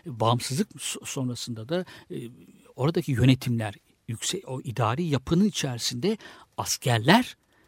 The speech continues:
e, he-, her zaman ordu söz sahibi oldu. Avrupa'nın dışındaki, bu çok yakın bir tarih aslında. Yani ikinci, e, geçen yüzyılın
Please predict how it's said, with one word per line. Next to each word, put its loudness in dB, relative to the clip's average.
e, -14
he-, -6
her 4
zaman -4
ordu 2
söz 0
sahibi -2
oldu. -10
Avrupa'nın 0
dışındaki, -8
bu -10
çok -4
yakın 2
bir 2
tarih -8
aslında. -18
Yani -10
ikinci, -6
e, -6
geçen 2
yüzyılın 0